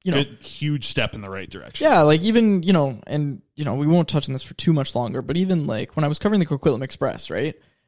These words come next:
Speaker 1: Um, Adam Trotman, shout out to him, really good dude, um, half black, half white player. And this was right around the time when I was covering them that the Akeem Alou stuff happened with Bill Peters. And him and I were just talking about it,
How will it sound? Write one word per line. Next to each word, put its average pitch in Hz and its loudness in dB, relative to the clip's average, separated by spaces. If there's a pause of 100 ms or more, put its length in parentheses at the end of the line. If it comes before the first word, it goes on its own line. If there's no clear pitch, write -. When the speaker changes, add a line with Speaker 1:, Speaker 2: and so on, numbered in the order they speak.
(140)
Speaker 1:
Um, 135 0 (100)
Adam 165 4
Trotman, 131 -2
shout 160 2
out 131 -2
to 139 -6
him, 120 -6
really 147 2
good 113 -6
dude, - -12 (340)
um, 135 2 (200)
half 160 2
black, 143 0
half 127 -4
white 127 -2
player. 131 -4
And 147 0
this 156 -2
was 156 -6
right 143 2
around 139 -2
the 131 -6
time 135 -6
when 135 -4
I 127 -4
was 135 -6
covering 165 0
them 131 -4
that 135 -4
the 139 -2
Akeem 143 -4
Alou 151 2
stuff - -6
happened - -12
with - -12
Bill 131 -2
Peters. - -4 (440)
And 151 4
him 175 6
and 175 6
I 147 6
were 151 4
just 139 -4
talking 156 2
about 110 0
it, 104 -4